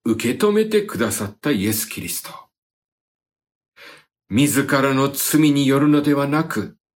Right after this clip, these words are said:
私たちの罪のために十字架に貼り付けにされた主イエス・キリストが、その最後に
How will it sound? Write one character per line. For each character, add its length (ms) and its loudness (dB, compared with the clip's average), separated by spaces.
私 320 0
た 80 2
ち 140 -2
の 140 2
罪 380 0
の 140 4
た 160 0
め 140 0
に 200 2
十 300 6
字 160 -2
架 120 0
に 140 0
貼 220 -2
り 160 4
付 240 -2
け 40 4
に 120 0
さ 180 -2
れ 140 4
た 260 0
主 480 0
イ 200 0
エ 60 4
ス・ 280 -4
キ 240 0
リ 80 4
ス 100 -2
ト 140 -2
が、 280 -8
そ 180 -4
の 140 -2
最 280 -4
後 120 -10
に 180 -8